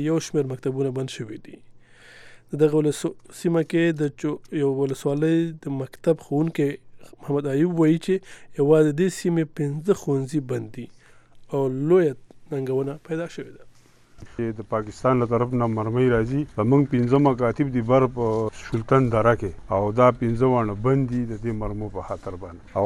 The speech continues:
Speaker 2: خلک اکثره کته راووتل، څه ساګي ته لاړ، څه شینکوړک ته لاړ، خو ډېر خلک شلتن کې په کډو باندې دېره شو، ځکه چې ډېر وس کته نه لري. نو شاګردان هم زموږ نه خواره واره شو، او هلته کې هم لکه د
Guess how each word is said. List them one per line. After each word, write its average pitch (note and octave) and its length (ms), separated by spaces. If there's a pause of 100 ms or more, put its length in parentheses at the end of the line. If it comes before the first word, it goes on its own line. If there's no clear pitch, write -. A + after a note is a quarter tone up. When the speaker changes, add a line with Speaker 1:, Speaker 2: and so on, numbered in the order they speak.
Speaker 2:
خلک C#3 300
اکثره C3 400
کته D#3 300
راووتل، D3 500 (140)
څه C#3 160
ساګي C3 380
ته D3 120
لاړ، C3+ 140 (100)
څه C3+ 240
شینکوړک B2 560
ته C#3+ 140
لاړ، B2 260
خو A2 220
ډېر D3+ 180
خلک C#3+ 240
شلتن C#3+ 380
کې D3+ 60 (100)
په B2+ 100
کډو B2+ 240
باندې A2+ 240
دېره A#2 240
شو، B2 220
ځکه B2+ 180
چې A#2 60 (100)
ډېر B2+ 160
وس C3+ 320
کته B2+ 300
نه C#3 100
لري. C3+ 220
نو G#2+ 120 (120)
شاګردان A#2+ 500
هم D3 100
زموږ D3+ 180 (100)
نه C3 100
خواره C3+ 320
واره B2 260
شو، A2+ 140 (240)
او A2 80 (320)
هلته D3+ 320
کې D3 100 (140)
هم E3 260
لکه A#2+ 300
د A#2 100